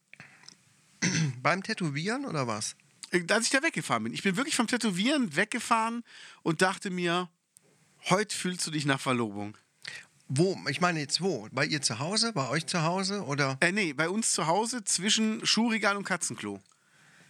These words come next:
Speaker 2: Du
Speaker 1: Oh.
Speaker 2: kannst es dir nicht unromantischer vorstellen, aber es war auch diesmal was wirklich Absicht, damit auch die Überraschung noch hinhaut, weil egal, was ich sonst gemacht hätte,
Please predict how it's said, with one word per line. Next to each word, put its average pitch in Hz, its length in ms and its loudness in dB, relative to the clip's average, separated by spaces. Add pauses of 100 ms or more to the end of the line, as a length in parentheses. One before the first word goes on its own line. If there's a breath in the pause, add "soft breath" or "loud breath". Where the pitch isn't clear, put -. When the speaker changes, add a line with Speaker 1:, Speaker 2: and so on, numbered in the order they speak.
Speaker 2:
Du 135 100 2
Speaker 1:
Oh. 156 60 2
Speaker 2:
kannst 226 320 2
es 196 80 -2
dir 208 120 0
nicht 233 220 0
unromantischer 127 680 0
vorstellen, 127 360 0
aber 151 120 2
es 147 120 -2
war 190 100 4
auch 190 100 -2
diesmal 208 360 -2
was 190 160 2
wirklich 180 300 -6
Absicht, 180 300 2
damit 175 180 2
auch 170 80 0
die - 80 -6
Überraschung 165 540 0
noch 110 240 -6 (260 soft breath)
hinhaut, 120 420 2
weil 131 160 2 (380 loud breath)
egal, 165 380 4
was 208 100 -2
ich 190 140 -4
sonst 190 200 -4
gemacht 175 340 2
hätte, 165 220 0